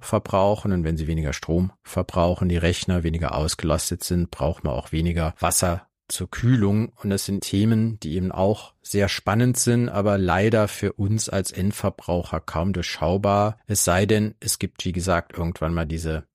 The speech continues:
Transparenz oder diese Transparenzklassen auch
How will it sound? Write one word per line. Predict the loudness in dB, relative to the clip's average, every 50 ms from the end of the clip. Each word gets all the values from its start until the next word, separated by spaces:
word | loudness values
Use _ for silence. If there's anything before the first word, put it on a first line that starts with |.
| _ _ _ _ _ -8
Transparenz | -4 -2 -2 -2 0 -2 0 2 2 4 4 4 2 2 0 -2
oder | -2 -2 -2
diese | -2 -4 -4 -6
Transparenzklassen | -8 -6 -6 -4 -4 -4 -4 -4 -2 -2 -2 -2 -4 -6 -4 -2 -2 -2 -2 -2 -4 -4
auch | -4 -4 -4 -4 -6 -10 -20